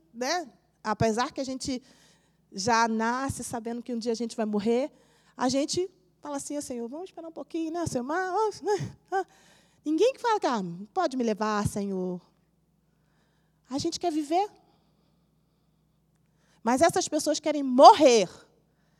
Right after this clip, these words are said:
Elas estão fazendo uma escolha. Por mais difícil e duro que isso possa nos parecer, elas estão escolhendo não ficar viva.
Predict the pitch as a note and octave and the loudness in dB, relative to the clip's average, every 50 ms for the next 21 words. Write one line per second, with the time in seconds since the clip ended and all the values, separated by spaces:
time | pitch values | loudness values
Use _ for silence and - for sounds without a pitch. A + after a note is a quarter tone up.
0 | _ _ _ - A3 B3+ C4+ C4 C#4 D#4 - - D#4+ F#4 - D4 C#4+ C#4+ D4 D4+ | _ _ _ -6 -4 -2 -2 -2 -2 -2 -2 -2 -2 -2 0 -2 -2 0 0 0
1 | D#4 C4+ D4+ D4 D#4 - - - - C#4+ F#4+ A#4 B4+ - - - - E4 E4+ F4 | 0 2 2 2 0 0 -2 2 6 6 6 6 6 4 0 0 2 6 10 12
2 | F4 E4+ D#4+ D4 B3+ G#3+ F3 D3+ - - _ _ _ _ _ _ _ _ _ _ | 12 12 10 8 4 2 2 0 -2 -8 _ _ _ _ _ _ _ _ _ _
3 | _ _ _ _ _ _ _ _ _ _ _ _ _ _ _ _ _ _ _ C4+ | _ _ _ _ _ _ _ _ _ _ _ _ _ _ _ _ _ _ _ 0
4 | D4 C#4+ D#4+ F4+ F#4+ D#4+ B3 D4 D#4 C#4+ - - - D#4 D#4+ F4 G4+ A4+ - - | 2 2 4 4 4 4 4 2 0 0 -2 -4 0 4 6 8 8 8 6 4
5 | - G4+ F#4+ F#4 C4+ A3+ G#3+ G3+ A#3 D4 D#4+ F4 F#4+ G#4+ G#4+ A4 G#4+ G#4+ - D#4 | 2 2 2 2 0 -2 -6 0 4 8 10 12 12 12 12 10 6 4 0 -2
6 | D4+ F4+ F4+ - E4+ - - D#4 D4 E4 G4+ G4+ G#4 G4+ F#4+ G4 - - - E4 | -2 -2 -2 -4 -6 -4 -2 2 2 2 2 2 0 -2 -2 -4 -4 -4 -4 -4
7 | E4+ F#4+ F#4 - - A#3 G#3+ - - - - - D4 D#4 D#4 D4 F4 - - F#4 | -2 -2 -2 -2 -2 -4 -6 -6 -10 -10 -4 0 2 2 2 2 0 0 0 0
8 | F#4+ F#4+ - - C4 C#4+ E4 F#4+ A4 A#4+ - - - - - G#4+ A#4 A#4+ G#4+ E4+ | 0 -2 -4 -2 4 6 8 8 8 4 0 -2 -4 0 2 4 4 4 2 2
9 | D4+ D4 D4 D#4 E4+ G4 F#4+ F4 G4+ A4 B4+ C#5 D#5+ E5+ - - - _ _ _ | 4 4 4 6 4 2 2 4 6 8 8 8 6 4 2 -4 -20 _ _ _
10 | _ _ _ _ _ C4+ C4+ C4 C#4 C4 C4+ C#4+ D4+ - - D4+ - - B3 B3 | _ _ _ _ _ -12 -8 -8 -6 -8 -8 -10 -14 -16 -16 -18 -16 -16 -16 -14
11 | C#4 B3+ G#3+ A3 A#3 B3 G#3+ G#3+ G3 F3+ | -14 -14 -12 -10 -12 -10 -10 -12 -14 -14